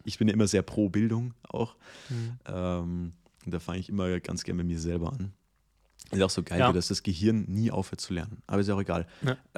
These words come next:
Speaker 1: Äh, war dir, äh, <laughs> komm ich schon ins, ins Tausendste. Äh,
Speaker 2: Ja, ich,
Speaker 1: Wahrheit.
Speaker 2: ich, ich ver-,
Speaker 1: Da haben wir stehen
Speaker 2: ja,
Speaker 1: geblieben.
Speaker 2: ich verstehe, ich verstehe, was du meinst so. Ähm, auch mit dem, äh, und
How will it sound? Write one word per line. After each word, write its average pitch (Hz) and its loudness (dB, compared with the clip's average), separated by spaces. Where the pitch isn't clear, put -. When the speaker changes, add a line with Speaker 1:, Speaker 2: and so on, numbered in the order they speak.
Speaker 1:
Äh, 87 2
war 107 8
dir, 117 4
äh, 110 2
<laughs> - -14
komm 110 2
ich 92 0
schon 90 -4
ins, 95 4
ins 101 2
Tausendste. 180 4
Äh, 101 8
Speaker 2:
Ja, 147 4
ich, - 0
Speaker 1:
Wahrheit. 95 8
Speaker 2:
ich, 139 -6
ich - -8
ver-, 151 4
Speaker 1:
Da - 2
haben 156 -2
wir 165 -2
stehen - -4
Speaker 2:
ja, 139 6
Speaker 1:
geblieben. 143 4
Speaker 2:
ich - -4
verstehe, 139 0
ich - -8
verstehe, 147 0
was 131 2
du 131 0
meinst 139 0
so. 165 2
Ähm, 120 0
auch 120 2
mit 120 -2
dem, 117 0
äh, 95 -8
und 120 -4